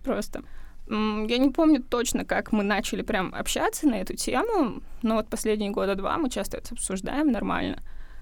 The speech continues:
То есть мы можем с мамой посидеть, выпить пиво, а, ну, что-то вспомнить, поговорить о жизни, ну, как, не знаю, как обычное дело. А раньше, ну, может, в этом просто не было смысла. Ей, наверное, надо было самой сначала всё понять, чтобы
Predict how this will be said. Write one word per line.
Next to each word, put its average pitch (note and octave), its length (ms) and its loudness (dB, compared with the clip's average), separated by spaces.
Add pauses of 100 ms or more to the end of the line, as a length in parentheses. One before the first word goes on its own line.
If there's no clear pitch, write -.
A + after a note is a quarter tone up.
То - 80 0
есть F3+ 180 -2
мы G3 60 0
можем F#3 560 -2
с - 120 -10
мамой F#3 220 0
посидеть, F#3 480 -4
выпить - 260 -4
пиво, F4 320 4 (420)
а, F3+ 460 -2
ну, A3 180 4
что-то F#3+ 300 -4
вспомнить, E4+ 540 2
поговорить G3 800 -2 (260)
о G3 140 0
жизни, B3+ 600 4
ну, A3 280 -2 (420)
как, G3+ 120 2 (180)
не G3+ 180 2
знаю, F#3 380 0
как - 260 -8
обычное G#3 380 -2
дело. - 420 -4
А G3 320 0
раньше, G#3+ 480 0 (560)
ну, C4 80 4
может, D#4 200 4
в - 20 2
этом A3 160 0
просто A3 260 2
не G#3+ 100 2
было G3 160 0
смысла. F#3 360 -2
Ей, F3+ 100 0
наверное, F#3+ 240 0
надо F#3 180 -2
было F#3+ 160 -2
самой F#3 300 -2
сначала - 380 -2
всё - 280 -2
понять, F#3+ 340 -4
чтобы - 220 -8